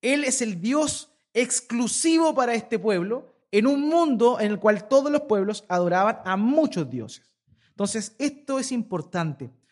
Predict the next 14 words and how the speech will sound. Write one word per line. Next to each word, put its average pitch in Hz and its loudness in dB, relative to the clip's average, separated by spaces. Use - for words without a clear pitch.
porque 190 0
nos 190 0
da 240 0
el 220 0
principio 220 0
de 196 4
exclusividad 220 -2
que 196 0
Dios 220 -6
tiene 233 -8
para 185 -6
con 180 -8
su 175 -14
pueblo, 156 -6